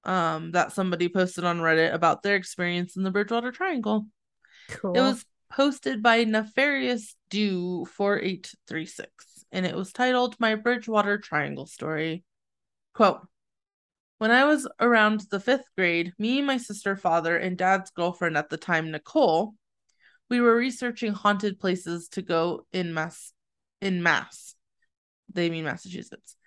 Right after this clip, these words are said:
Speaker 2: Yeah.
Speaker 1: And we came across a place called the Bridgewater Triangle. Apparently, it's one of the most haunted places in America, so obviously we went. On a Sunday evening, we went about an hour to Raynham, where there's a place called Hockomock Swamp,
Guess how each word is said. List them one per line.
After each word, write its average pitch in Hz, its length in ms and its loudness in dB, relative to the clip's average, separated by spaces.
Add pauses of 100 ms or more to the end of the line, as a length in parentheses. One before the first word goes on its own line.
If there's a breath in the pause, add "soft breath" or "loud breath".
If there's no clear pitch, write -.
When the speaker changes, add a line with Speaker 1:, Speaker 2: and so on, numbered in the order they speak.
Speaker 2:
Yeah. 196 240 0
Speaker 1:
And 220 80 2
we 226 100 4
came 240 280 2
across 233 360 2
a 214 60 -4
place 180 420 -4
called 185 400 0
the 180 200 -4
Bridgewater 185 600 0
Triangle. 147 760 -6 (140)
Apparently, 196 760 -2
it's - 260 -6
one 202 140 -2
of 202 80 -2
the 196 60 -2
most 190 220 -2
haunted 196 420 -2
places 175 420 -6
in 175 160 -6
America, 170 680 -4 (300)
so - 180 2
obviously 175 640 4
we 165 140 -2
went. 147 400 -6 (520)
On 208 160 6
a 214 60 6
Sunday 262 280 0
evening, 208 420 -2
we 190 120 0
went 180 300 2
about 180 300 2
an 170 120 -4
hour 185 320 0
to 220 200 -6
Raynham, 165 600 -2
where 196 200 2
there's 185 220 2
a 185 60 -2
place 180 320 -2
called 185 260 2
Hockomock 175 560 0
Swamp, 160 500 0